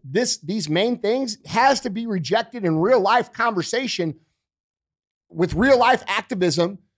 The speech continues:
being engaged in your community right now. Okay? The, the indoctrination of kids, the sexualization of kids, the fucking everything, all of it.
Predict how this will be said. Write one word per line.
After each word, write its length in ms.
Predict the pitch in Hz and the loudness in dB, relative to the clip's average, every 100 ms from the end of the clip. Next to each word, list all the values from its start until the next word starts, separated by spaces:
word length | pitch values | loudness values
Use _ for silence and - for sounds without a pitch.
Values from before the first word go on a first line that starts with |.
| _ _ | _ _
being 180 | 202 240 | 0 2
engaged 520 | 208 170 226 220 - | 2 2 0 0 -4
in 100 | 226 | -2
your 140 | 262 285 | -2 -4
community 640 | - 208 269 202 165 190 _ _ - | -4 -4 -2 0 -2 -4 _ _ -2
right 180 | 214 302 | 0 2
now. 420 | 320 415 - - _ _ _ _ _ _ _ _ _ _ 156 | 4 4 4 -4 _ _ _ _ _ _ _ _ _ _ -6
Okay? 320 | 180 214 254 - _ | 2 2 2 -6 _
The, 220 | 180 220 | 2 2
the 120 | 180 202 | 2 0
indoctrination 760 | 170 190 233 247 233 240 240 | 2 -2 -2 -2 -2 -2 -6
of 100 | 226 | -8
kids, 480 | - 294 214 117 - | -4 0 0 -2 -4
the 100 | 156 | -4
sexualization 840 | - 247 - 262 240 247 262 - | 0 -2 -2 -4 -2 -2 -2 -6
of 100 | 233 | -10
kids, 440 | - 214 160 110 - _ _ - | -2 0 0 -4 -16 _ _ -4
the 320 | 165 190 190 185 160 _ _ _ 147 | 0 0 -2 -8 -20 _ _ _ -20
fucking 380 | - 277 285 | -4 -4 0
everything, 460 | 277 311 403 - 135 | 2 4 4 2 -2
all 200 | 160 262 | 2 2
of 80 | 180 | 0
it. 120 | 104 | -4